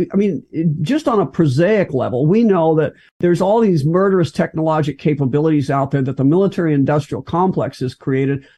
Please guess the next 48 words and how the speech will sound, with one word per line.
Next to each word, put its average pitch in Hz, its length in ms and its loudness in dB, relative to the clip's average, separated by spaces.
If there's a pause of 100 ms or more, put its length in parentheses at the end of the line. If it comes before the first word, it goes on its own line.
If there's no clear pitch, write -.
(100)
and 254 160 2
we 339 100 2
know 339 140 2
nothing 311 340 -2
about 208 400 0
it. - 140 -8 (260)
You 220 120 0
know, 214 220 0 (160)
we're 277 260 0
told 269 520 0
that 95 240 -4
much. 123 340 -4
We're 190 120 0
told, 226 360 0
"Listen, 170 280 0
that's 190 180 -2
top 196 240 -4
secret. - 340 -4
You 165 100 -2
can't 170 280 0
know 185 160 2
that." 131 260 -4 (380)
It's 240 180 0
not 339 180 0
just, 269 240 -4
uh, - 180 -2
that's, - 380 -4
that's 285 220 -6
not 277 220 -2
just - 480 -8
sci-fi. 220 480 0
That's 190 260 -4
true. 240 300 0
They 160 100 2
don't 220 300 -2
tell 196 180 -2
us 190 140 -4
about 165 260 -2
things 160 220 0
that, 175 160 -4
that - 80 -4
we 202 160 2
know 160 260 2
that 160 160 -2
they're 170 160 0
supposed 160 320 -4
to 175 100 -4
have. 196 320 -2